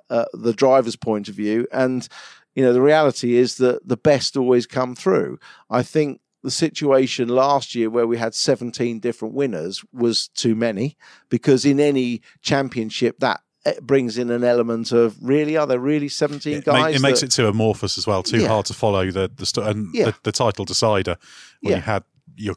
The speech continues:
Speaker 2: title contender sort of seventeenth and twenty-first in the grid or whatever
Speaker 1: Yeah,
Speaker 2: it was.
Speaker 1: that shouldn't happen.
Speaker 2: Y-, you need them
Speaker 1: Shouldn't
Speaker 2: nearer,
Speaker 1: happen.
Speaker 2: nearer to the front.
Speaker 1: And, you know, uh, and the best should be rewarded, whether that's drivers, teams, combination, uh,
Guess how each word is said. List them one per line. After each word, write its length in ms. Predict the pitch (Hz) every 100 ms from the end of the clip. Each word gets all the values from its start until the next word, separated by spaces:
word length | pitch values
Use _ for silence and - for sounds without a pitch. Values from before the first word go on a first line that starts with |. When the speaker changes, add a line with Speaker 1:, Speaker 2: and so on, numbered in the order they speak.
| -
Speaker 2:
title 280 | 113 87 85
contender 400 | 92 101 90 90
sort 160 | 90
of 160 | 87 _ -
seventeenth 560 | - 92 90 98 85
and 100 | 90
twenty-first 460 | - 98 - 92 -
in 60 |
the 20 | 101
grid 160 | 98
or 40 | 92
whatever 260 | 90 80
Speaker 1:
Yeah, 60 | 85
Speaker 2:
it 40 |
was. 180 | 90 90 156
Speaker 1:
that 160 | 147
shouldn't 260 | - 117 110
happen. 180 | 95 131
Speaker 2:
Y-, 120 | 127
you 180 | 123 120
need 200 | 120 104
them 240 | 104 98 - _ _ _ _
Speaker 1:
Shouldn't 160 | 120 101
Speaker 2:
nearer, 160 | 92
Speaker 1:
happen. 200 | 90 101 107
Speaker 2:
nearer 180 | 90
to 140 | 85 87
the 80 | 82
front. 180 | 85
Speaker 1:
And, 340 | 135 139 135 127 - 147 -
you 100 | 139
know, 320 | 123 123 123 -
uh, 120 | 131 -
and 140 | 139 131
the 60 |
best 580 | 123 156 127 - - - _
should 280 | - 147 127
be 140 | 139 131
rewarded, 540 | 131 147 180 113 -
whether 240 | 113 113
that's 220 | 110 104 -
drivers, 520 | 123 127 123 113 110
teams, 460 | - 123 123 120
combination, 920 | - 123 120 120 127 - 123 120 120 - _ _
uh, 100 | -